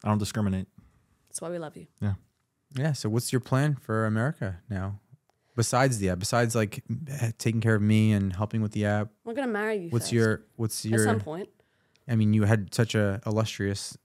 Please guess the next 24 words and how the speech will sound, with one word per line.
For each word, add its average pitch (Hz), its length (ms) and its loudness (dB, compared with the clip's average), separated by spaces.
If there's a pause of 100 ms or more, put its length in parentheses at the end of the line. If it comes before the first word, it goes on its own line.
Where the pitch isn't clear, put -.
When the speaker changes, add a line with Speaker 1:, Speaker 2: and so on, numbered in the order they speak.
(160)
Speaker 3:
amazing 104 420 0
modeling 98 340 0
career, 104 360 -2
right? 98 180 -2
You're 101 100 -4
Speaker 2:
Mm. - 80 -12
Speaker 3:
transitioning 101 400 -4
out 95 80 -2
of 95 60 -2
that. 101 300 0 (480)
Where 107 160 2
do 104 60 2
you 101 60 2
see 101 460 0 (640)
Hannah 107 240 2
Glasby 104 400 0
in 95 80 0
five 98 300 -2
years, 98 540 -2 (100)
or - 80 -8
Hannah 104 180 0
Feminella 104 640 0 (220)
by 95 100 -4
then? 98 340 -2